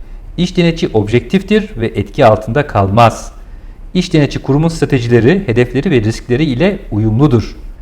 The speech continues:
İç denetçi uygun olarak konumlandırılmıştır kurumda, yani organizasyonda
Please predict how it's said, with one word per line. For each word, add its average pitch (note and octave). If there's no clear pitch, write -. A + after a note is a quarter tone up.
İç F#3
denetçi E3+
uygun C#3
olarak C#3
konumlandırılmıştır G2+
kurumda, G#2
yani G#2
organizasyonda G2+